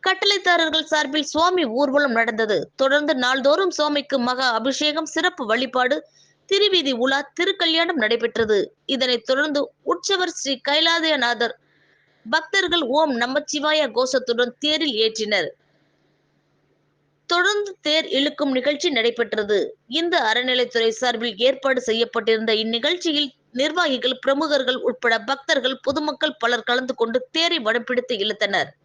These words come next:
திருத்தேர் கவரைத்திரு வழியாக இழுக்கப்பட்டு கடைவீதியில் இடைநிறுத்தப்பட்டது. இதனைத் தொடர்ந்து இரண்டாவது நாளான மீண்டும்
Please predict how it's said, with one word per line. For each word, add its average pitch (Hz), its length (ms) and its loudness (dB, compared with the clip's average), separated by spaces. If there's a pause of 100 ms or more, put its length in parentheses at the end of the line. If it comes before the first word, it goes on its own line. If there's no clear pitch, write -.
(920)
திருத்தேர் 381 480 2 (140)
கவரைத்திரு 330 520 0
வழியாக 269 440 0
இழுக்கப்பட்டு 254 760 -2
கடைவீதியில் 302 720 -2
இடைநிறுத்தப்பட்டது. 226 1040 -2 (260)
இதனைத் 269 360 0
தொடர்ந்து 294 640 0
இரண்டாவது 320 580 -2
நாளான 240 440 2
மீண்டும் 285 460 -4